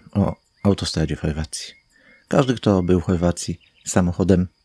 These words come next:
na pewno z nich korzystał. Pocieszające, że autostrada trzy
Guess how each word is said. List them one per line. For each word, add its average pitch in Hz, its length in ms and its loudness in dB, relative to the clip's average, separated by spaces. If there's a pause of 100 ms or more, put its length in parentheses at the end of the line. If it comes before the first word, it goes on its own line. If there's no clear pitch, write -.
na 127 180 4
pewno 80 280 -2
z - 40 -6
nich 85 120 -4
korzystał. 78 460 -4 (720)
Pocieszające, 156 560 2
że 117 80 2
autostrada 117 500 0
trzy 117 300 0